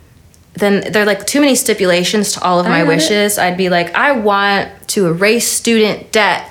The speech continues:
Speaker 2: Okay, that's a great one. Th-, this is, like, anything you want.
Speaker 1: But then, like, what would that mean?
Speaker 2: <laughs>
Speaker 1: What would that mean? You know?
Speaker 2: Totally.
Speaker 1: Um, but
Speaker 2: It's
Speaker 1: let's
Speaker 2: like,
Speaker 1: just
Speaker 2: it's
Speaker 1: say,
Speaker 2: too
Speaker 1: let's
Speaker 2: open
Speaker 1: put
Speaker 2: of a
Speaker 1: that
Speaker 2: question.
Speaker 1: up there. I want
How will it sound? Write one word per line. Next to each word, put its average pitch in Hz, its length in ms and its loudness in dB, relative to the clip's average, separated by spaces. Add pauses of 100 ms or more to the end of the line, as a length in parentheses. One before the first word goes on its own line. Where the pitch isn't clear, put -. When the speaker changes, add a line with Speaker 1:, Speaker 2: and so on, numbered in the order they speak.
(140)
Speaker 2:
Okay, 320 180 0
that's 233 240 -2
a 311 40 0
great 262 220 0
one. 170 240 -4 (260)
Th-, 214 140 0
this - 200 -2
is, 415 120 0
like, 302 260 0
anything 339 360 0
you 220 100 2
want. - 280 -4 (280)
Speaker 1:
But 185 340 -2
then, 214 640 0
like, 190 300 -2
what 196 280 0
would 196 140 2
that 190 220 0
mean? 208 520 2
Speaker 2:
<laughs> 233 60 2 (1080)
Speaker 1:
What 190 220 0
would 180 100 0
that 170 240 -2
mean? 190 680 -2
You 190 140 0
know? 196 300 2 (320)
Speaker 2:
Totally. 233 400 0
Speaker 1:
Um, 180 420 2
but 214 80 0
Speaker 2:
It's 240 120 4
Speaker 1:
let's 240 180 0
Speaker 2:
like, - 0 -
Speaker 1:
just - 200 2
Speaker 2:
it's 240 160 2
Speaker 1:
say, - 0 -
Speaker 2:
too 262 120 2
Speaker 1:
let's - 120 2
Speaker 2:
open 214 120 2
Speaker 1:
put 277 140 2
Speaker 2:
of 214 100 0
a 214 60 2
Speaker 1:
that 233 160 2 (120)
Speaker 2:
question. 240 120 0
Speaker 1:
up 269 200 0
there. 202 420 0
I 220 120 2
want 285 340 2